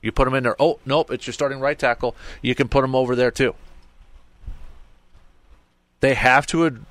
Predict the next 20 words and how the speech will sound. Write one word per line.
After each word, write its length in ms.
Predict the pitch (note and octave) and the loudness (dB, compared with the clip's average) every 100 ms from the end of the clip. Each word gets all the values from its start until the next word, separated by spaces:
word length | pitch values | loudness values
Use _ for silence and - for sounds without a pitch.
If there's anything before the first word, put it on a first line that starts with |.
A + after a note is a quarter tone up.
| - | -20
figure 380 | - D#3 C#3+ C#3+ | -4 -2 2 2
out 160 | B2+ | 2
who's 360 | A#2+ B2 C#3 B2+ | 0 -4 -4 -2
their 180 | C#3+ C3+ | -2 -2
main 480 | A2+ G#2 G#2 G#2+ A2 - - | -4 -4 -2 -4 -8 -14 -4
backup 440 | F2+ F#2 - F#2 | 0 0 0 -4
tackle, 480 | - F2 D#2 - - - | 0 0 0 -4 -10 -4
left 460 | G#2+ A#2+ - - | 0 0 -2 -10
and 320 | G2 G2 F#2+ F2+ | -6 -6 -6 -8
right. 440 | F2+ E2+ - - - - - - - - - - | -6 -4 -6 -10 -16 -16 -20 -20 -20 -20 -20 -4
That 200 | G2 G2+ | -2 0
swing 380 | - - A#2 G#2+ | -2 -2 -2 -2
tackle 460 | - E2 - D2+ C#2+ | -2 -2 -2 -6 -6
over 200 | C2+ A1+ | -8 -10
there. 240 | A1 - - _ _ _ _ _ _ _ | -12 -16 -20 _ _ _ _ _ _ _
That 160 | A2 C3 | 2 2
is 140 | C3+ | 2
a 100 | D3 | 0
huge 300 | A#2 C#3 - | -2 -4 -4
position 460 | C3 A2 A#2 - | -6 -4 -4 -6